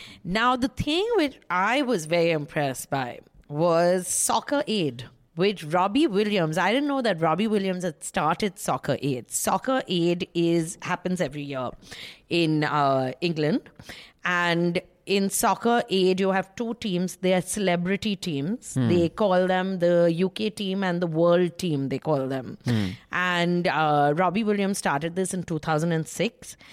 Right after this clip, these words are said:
Speaker 1: He, other than for one year, he has played every year. And this year, the two teams were led by, his team was led by him.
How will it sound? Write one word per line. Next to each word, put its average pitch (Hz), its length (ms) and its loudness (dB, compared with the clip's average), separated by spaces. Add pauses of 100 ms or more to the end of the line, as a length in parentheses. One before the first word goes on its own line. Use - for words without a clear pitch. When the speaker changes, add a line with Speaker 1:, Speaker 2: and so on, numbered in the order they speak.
(180)
Speaker 1:
He, 233 460 0
other 180 280 4
than 226 220 2
for 214 180 2
one 170 360 4
year, 170 380 4
he 175 240 -2
has 165 260 -2
played 156 580 -2 (300)
every 170 260 0
year. 135 240 -2 (460)
And 180 280 0
this 220 280 0
year, 214 160 2
the 208 100 -2
two 214 300 -6
teams 175 420 -4
were 185 80 0
led 160 340 -2
by, 165 200 2
his 185 260 0
team 185 300 2
was 170 180 2
led 156 260 0
by 147 480 2
him. 190 300 0